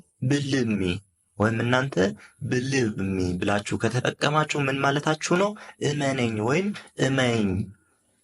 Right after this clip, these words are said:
እመኝ ወይም እመነኝ እያላችሁ ነው ማለት ነው ቤተሰቦቻችን። በጣም አሪፍ። ስለዚህ believe me፣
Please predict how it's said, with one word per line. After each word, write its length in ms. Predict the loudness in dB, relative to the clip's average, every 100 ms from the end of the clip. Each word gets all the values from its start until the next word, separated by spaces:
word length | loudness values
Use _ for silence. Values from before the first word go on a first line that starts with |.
| -4
እመኝ 380 | 0 2 2 2 0 0
ወይም 260 | 2 2 0 -2 -2
እመነኝ 460 | 0 2 2 2 0
እያላችሁ 540 | 0 0 2 0 -2 -2
ነው 120 | 0
ማለት 260 | 0 -2 0
ነው 140 | 0
ቤተሰቦቻችን። 760 | 2 2 0 2 0 2 2 0 -2 -12 -6
በጣም 340 | 0 2 2 0
አሪፍ። 260 | -2 -2 -2
ስለዚህ 440 | 0 0 0 0 -2 -4 -20 _ -6 -4
believe 1080 | 0 0 0 0 0 0 0 2 2 2 2 2 0 -6 _ _ _
me፣ 260 | -4 -2 -2